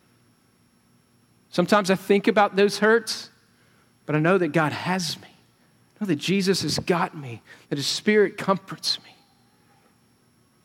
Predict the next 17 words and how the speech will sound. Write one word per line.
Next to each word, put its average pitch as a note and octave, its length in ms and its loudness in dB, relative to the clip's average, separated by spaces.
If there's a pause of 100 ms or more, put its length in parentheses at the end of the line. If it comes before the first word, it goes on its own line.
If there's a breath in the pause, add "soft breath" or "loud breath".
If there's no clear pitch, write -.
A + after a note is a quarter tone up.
(320)
And C#3+ 80 -8
so D#3+ 100 4
listen, E3+ 400 2
there's D#3 240 2
generous F3 500 0
grace E3+ 320 2
of D3+ 100 -4
Jesus. C#3+ 560 2 (260 soft breath)
It - 280 0
overflows F#3 960 4
into C#3 260 -2
joyful E3+ 720 2 (200 loud breath)
service, F#3+ 560 4
and D#3+ 100 2
that's G#3 180 0
the E3 120 -4
thing. F#3+ 320 0